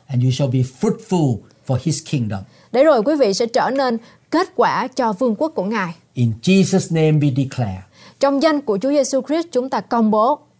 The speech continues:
Speaker 1: Amen.
Speaker 2: Amen.
Speaker 1: I will see you in other teachings in our channels.
Speaker 2: Tôi muốn gặp lại quý vị vào trong những bài học lần tới ở trong kênh chương trình của chúng tôi.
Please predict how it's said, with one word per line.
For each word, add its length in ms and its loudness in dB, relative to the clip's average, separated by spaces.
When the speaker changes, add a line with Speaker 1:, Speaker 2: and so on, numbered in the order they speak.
Speaker 1:
Amen. 500 0
Speaker 2:
Amen. 420 -2
Speaker 1:
I 60 0
will 100 2
see 440 0
you 140 0
in 200 -4
other 220 -2
teachings 480 -2
in 320 -4
our 220 2
channels. 600 0
Speaker 2:
Tôi 160 4
muốn 160 2
gặp 180 -2
lại 200 -2
quý 120 -2
vị 220 -2
vào 260 -2
trong 280 -2
những 180 -8
bài 180 -2
học 340 -6
lần 220 -2
tới 280 0
ở 240 -4
trong 260 -4
kênh 320 -2
chương 180 -4
trình 180 -4
của 100 -10
chúng 160 -8
tôi. 280 0